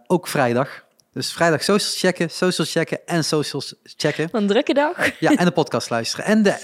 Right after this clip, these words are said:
Speaker 1: plaat van Epica komt ook nog eens een keer uit. Dus, eh, genoeg te doen
Speaker 2: Genoeg te
Speaker 1: volgens
Speaker 2: doen,
Speaker 1: mij
Speaker 2: ja.
Speaker 1: komende vrijdag.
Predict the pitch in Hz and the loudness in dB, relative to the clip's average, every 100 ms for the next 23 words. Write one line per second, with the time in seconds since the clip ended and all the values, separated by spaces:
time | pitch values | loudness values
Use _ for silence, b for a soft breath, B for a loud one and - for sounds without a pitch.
0 | 143 185 185 147 180 196 180 170 139 117 | 0 0 2 -2 -2 -2 -2 0 -2 -2
1 | 196 202 170 170 - 170 180 - 143 131 | 0 2 2 -2 -4 0 -2 -2 -6 -6
2 | - 123 143 147 175 190 - - 135 139 | -4 -4 -2 0 2 0 0 -4 0 2
3 | 311 135 277 339 269 233 190 - 127 135 | 2 2 2 4 4 6 4 4 0 0
4 | 131 139 | 2 0